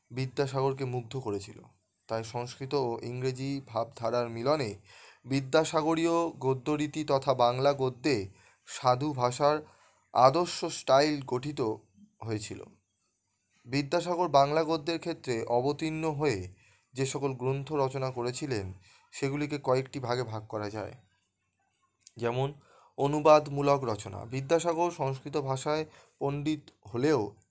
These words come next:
একই সঙ্গে তিনি হিন্দি, ইংরেজি প্রভৃতি ভাষার প্রতি সমান আকর্ষণ অনুভব করতেন। তিনি হিন্দি, সংস্কৃত, ইংরেজি থেকে বাংলায় গদ্য গ্রন্থ অনুবাদ করে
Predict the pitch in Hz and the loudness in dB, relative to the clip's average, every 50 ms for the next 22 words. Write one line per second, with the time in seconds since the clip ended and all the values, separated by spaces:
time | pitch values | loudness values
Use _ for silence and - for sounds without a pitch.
0 | _ _ - - 120 123 127 127 180 185 - 185 156 135 113 104 104 104 123 117 | _ _ -8 -6 -6 -6 -6 -6 -8 -6 -2 -2 -2 -2 -4 -6 -6 -8 -8 -8
1 | 113 107 110 127 135 156 160 156 170 170 175 180 180 _ _ _ _ _ _ _ | -8 -6 -6 -6 -4 -6 -6 -6 -6 -6 -6 -8 -12 _ _ _ _ _ _ _
2 | _ - 123 135 143 151 156 165 160 151 165 170 175 170 - _ _ _ _ _ | _ -4 -4 -2 -2 0 0 0 0 -2 -4 -8 -8 -10 -12 _ _ _ _ _
3 | _ _ - 156 165 165 180 175 - 185 147 131 127 127 127 127 - - 170 151 | _ _ 0 2 2 2 0 -4 -6 -8 -8 -8 -8 -8 -8 -2 4 6 6 6
4 | 120 101 98 - _ _ _ _ _ - 147 151 147 151 160 147 139 - - - | 6 4 0 -8 _ _ _ _ _ -2 -2 -2 0 0 -2 -4 -4 -6 -4 -2
5 | 139 151 160 165 165 160 - 120 127 127 - 151 143 - - 160 147 139 - 120 | 2 2 2 2 2 0 -2 -2 -2 -2 -4 -6 -6 -6 -6 -6 -6 -6 -6 -4
6 | 127 131 135 135 143 139 135 - - 104 98 101 - - - - _ _ _ _ | -4 -4 -2 0 -2 -2 -2 -4 -8 -8 -8 -10 -12 -16 -16 -16 _ _ _ _
7 | _ _ _ _ _ _ _ - - 156 165 160 131 123 147 147 151 160 156 165 | _ _ _ _ _ _ _ -10 -6 -4 -4 -4 -4 -4 -4 -4 -4 -4 -4 -4
8 | 165 170 160 - 143 135 135 135 - - 147 143 160 160 156 - 127 135 139 139 | -4 -6 -6 -6 -4 -4 -4 -6 -8 -10 -8 -4 -4 -4 -4 -4 -4 -6 -6 -4
9 | 143 147 147 139 151 139 - 151 139 - 107 101 95 98 - - - _ _ - | -4 -4 -4 -4 -6 -6 -6 -8 -6 -6 -6 -6 -6 -10 -16 -20 -20 _ _ -14
10 | 120 113 123 123 127 131 139 143 151 151 147 147 143 - 131 131 131 - - - | -4 2 4 4 4 4 4 2 4 4 4 2 0 -2 -4 -4 -4 -6 -8 -4
11 | 156 151 147 135 131 131 131 131 131 131 - 151 139 127 127 131 127 135 135 135 | -4 -4 -2 -2 -2 -2 -2 -2 -4 -6 -6 -6 -4 -4 -2 0 2 2 2 2
12 | 135 - - 139 131 113 95 | 0 -2 -4 -2 -2 -2 -2